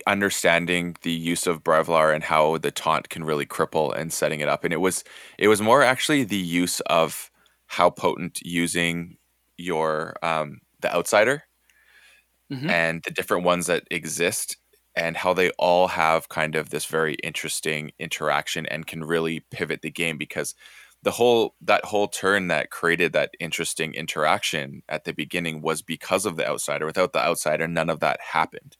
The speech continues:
Speaker 2: Yeah,
Speaker 1: And
Speaker 2: that's
Speaker 1: so I
Speaker 2: true.
Speaker 1: had the advantage of going first, having Brevlar in close, and then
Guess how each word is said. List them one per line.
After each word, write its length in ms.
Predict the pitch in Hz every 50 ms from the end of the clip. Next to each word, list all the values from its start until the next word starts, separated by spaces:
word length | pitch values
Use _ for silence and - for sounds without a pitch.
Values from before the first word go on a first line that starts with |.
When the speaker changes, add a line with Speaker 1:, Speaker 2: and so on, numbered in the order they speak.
| -
Speaker 2:
Yeah, 220 | - 127 120 113 110
Speaker 1:
And 100 | 107 -
Speaker 2:
that's 100 | 90 -
Speaker 1:
so 80 | 98 90
I 60 | 85
Speaker 2:
true. 60 | 85 82
Speaker 1:
had 160 | 92 87 85
the 100 | 87 85
advantage 440 | 82 78 87 85 87 87 87 80 -
of 120 | 85 76
going 260 | - 85 82 80 80
first, 420 | - - - 98 92 92 92 - -
having 300 | 82 80 78 80 80 73
Brevlar 580 | - 82 82 80 80 76 85 82 78 78 76
in 140 | 78 82 - - _
close, 420 | - - 95 95 98 98 - - _ - - - - _ _ -
and 140 | 85 85 82
then 240 | 80 78 78 78